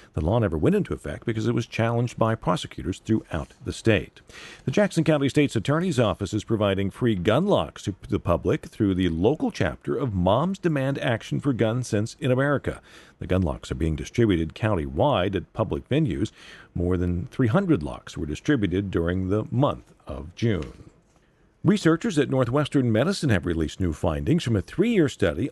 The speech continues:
of long covid. W B E Z's Araceli Gomez Aldana has details.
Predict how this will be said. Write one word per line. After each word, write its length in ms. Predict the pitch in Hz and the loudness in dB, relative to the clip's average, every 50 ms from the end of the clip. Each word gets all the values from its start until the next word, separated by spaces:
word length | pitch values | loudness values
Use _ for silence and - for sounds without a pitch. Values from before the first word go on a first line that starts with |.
| - | -6
of 200 | - - 143 131 | -4 -4 -2 0
long 380 | 113 107 113 135 160 175 175 175 - - - | 2 2 2 2 0 0 -2 -4 -6 -6 0
covid. 400 | - 214 214 147 120 87 - - _ _ _ | 2 2 4 4 2 2 0 -2 _ _ _
W 260 | - 127 143 127 113 | -2 0 0 0 0
B 80 | 107 127 | 0 0
E 200 | 135 131 123 107 | 0 0 0 0
Z's 400 | 98 113 120 120 117 117 104 - - _ _ _ - - | 2 2 2 2 2 0 -2 -4 -10 _ _ _ -6 -2
Araceli 560 | 110 95 78 82 - - 165 165 175 185 156 | -2 0 0 0 0 0 0 2 2 2 2
Gomez 460 | 135 139 139 135 131 135 131 113 - - - | 2 2 2 2 0 0 -2 -4 -6 -6 -2
Aldana 520 | 156 139 131 127 196 190 139 82 - - - _ _ _ | 0 0 2 2 2 0 0 -2 -4 -8 -12 _ _ _
has 180 | - 71 73 - | -6 -6 -2 -2
details. 600 | 127 120 131 104 71 62 - - _ - - - | 0 2 2 2 0 -2 -6 -14 _ -20 -20 -20